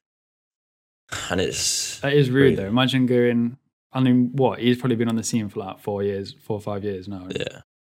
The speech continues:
Speaker 1: And hid it
Speaker 2: Probably
Speaker 1: well.
Speaker 2: longer than that. And he's hid it for all that time. And then for somebody to just come along and ruin it, it's just a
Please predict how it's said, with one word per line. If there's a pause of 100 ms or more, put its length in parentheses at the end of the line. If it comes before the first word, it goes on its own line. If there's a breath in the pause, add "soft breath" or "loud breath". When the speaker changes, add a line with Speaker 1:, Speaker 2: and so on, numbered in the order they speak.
Speaker 1:
And
hid
it
Speaker 2:
Probably
Speaker 1:
well.
Speaker 2:
longer
than
that.
And
he's
hid
it
for
all
that
time.
And
then
for
somebody
to
just
come
along
and
ruin
it,
it's
just
a